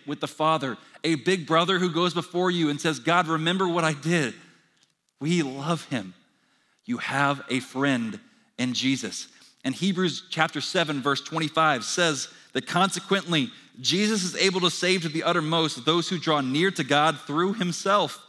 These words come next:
since he always lives to make intercession for them. We get this picture that Jesus is standing between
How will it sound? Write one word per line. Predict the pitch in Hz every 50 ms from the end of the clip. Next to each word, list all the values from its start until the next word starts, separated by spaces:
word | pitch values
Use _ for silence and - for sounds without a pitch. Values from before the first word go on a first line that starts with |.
| _ _ _ _ _ _ _ _ _
since | - 180 175 -
he | 180 180
always | - 147 175 190 190 202 190 147 147
lives | 151 165 175 180 156 -
to | -
make | 160 156 156 151 -
intercession | 147 147 151 143 - - - - 143 135 - 147 135 135 139 135 - - _ _ _
for | _ - - 127 120 120 117 113 110 110 110 _ _ _ _ _ _
them. | _ 92 107 107 101 98 95 98 98 _ _ _ _ _ _ _ _ _ _ _ _ _ _ _ _ - _
We | - 262 254
get | 202 113 147 151 -
this | 160 143 - -
picture | - - 147 - - - 143 123 104 - - - - _ _ _ _ _ _ _
that | - 131 120
Jesus | 107 127 135 151 160 151 170 143
is | 147 135
standing | - - - - 143 147 151 160 170 165 180 180 170
between | 139 156 - - - 151 147 147 147 143